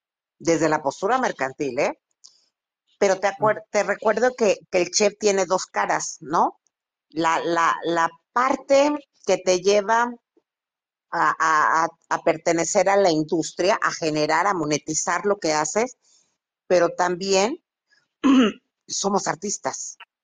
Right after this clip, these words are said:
Speaker 1: Imagínate que
Speaker 2: Sí.
Speaker 1: Monet dijera, "No, ni más, ya no voy a pintar esto así", porque ¿qué tal que en el futuro va a haber una máquina que le haga, ¿no?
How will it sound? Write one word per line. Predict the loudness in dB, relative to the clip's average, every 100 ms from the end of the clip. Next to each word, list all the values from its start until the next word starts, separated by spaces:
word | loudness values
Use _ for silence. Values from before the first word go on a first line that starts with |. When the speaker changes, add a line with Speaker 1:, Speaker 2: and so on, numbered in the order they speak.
| _ _ _ -6
Speaker 1:
Imagínate | -4 -2 0 0 0 -2
que | 0
Speaker 2:
Sí. | 0
Speaker 1:
Monet | 0 0 0
dijera, | 0 2 2
"No, | 2 4 4 4
ni | 2 0
más, | 0 0 0
ya | 0
no | 2
voy | 2
a | 2
pintar | -2 -2 2 2
esto | 2 -2
así", | -2 -4
porque | -4 -4 -2
¿qué | -2
tal | 0 -4
que | 0
en | 0
el | 0 -4
futuro | -8 -2 0 4 4 2 _ _ _ -2
va | 0
a |
haber | 2 0
una | -2 -2
máquina | -2 -4 -2 -4 -2 -4
que | -6
le | -2 2
haga, | 2 0 -6 -16 _ _ _
¿no? | 0 0 0